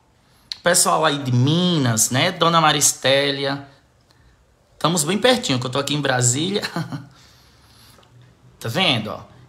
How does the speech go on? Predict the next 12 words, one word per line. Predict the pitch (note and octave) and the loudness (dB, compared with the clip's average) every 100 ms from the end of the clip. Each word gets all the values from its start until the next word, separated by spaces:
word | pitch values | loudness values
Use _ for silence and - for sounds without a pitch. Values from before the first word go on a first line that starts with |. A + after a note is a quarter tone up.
| - | -2
E | A#3 | 2
aí | A3+ | 4
você | B3 B3+ B3+ | 4 4 2
volta | A#3+ G#3 G#3 A3 | 2 4 6 2
aqui | A3 A3 | -2 0
do | G#3 | 2
outro | G3 G#3 | 2 2
lado, | A3+ D#3 A#2+ A2+ | 2 4 2 0
enverga, | B2 A#2 C3 D3 F#3 G3+ A3+ B3+ C4 - | -2 2 2 4 2 0 2 2 0 -8
varre | B2+ B2 D#3 D#3 E3+ F3 | -12 0 4 6 4 2
para | F3+ F#3+ G#3 | 4 4 4
dentro. | - D#3 A#2 G#2+ - - | 0 -2 -2 -4 -10 -14